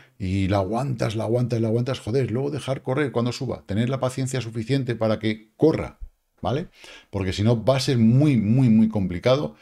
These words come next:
que te vayas al alza. Por su parte, Monero nos está dando una vela muy buena, la de hoy, sin embargo,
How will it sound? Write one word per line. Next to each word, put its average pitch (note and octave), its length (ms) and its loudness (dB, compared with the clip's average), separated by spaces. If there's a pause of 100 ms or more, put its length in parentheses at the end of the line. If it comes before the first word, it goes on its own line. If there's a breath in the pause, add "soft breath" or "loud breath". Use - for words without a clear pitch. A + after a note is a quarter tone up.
(260 loud breath)
que - 420 0
te G2+ 100 -2
vayas G#2 520 2
al G2+ 200 -4
alza. F2+ 300 -4
Por F#2 140 -4
su F2 160 -8
parte, A#2 420 2
Monero A2 380 0
nos G#2 140 -2
está G#2+ 120 -2
dando G2+ 260 0
una F#2+ 300 -2
vela F2 320 -2
muy F2 140 -2
buena, C3 340 -4
la F#2+ 220 -2
de F#2 100 -4
hoy, G#2 80 -2
sin F#2 160 -6
embargo, A#2+ 480 -2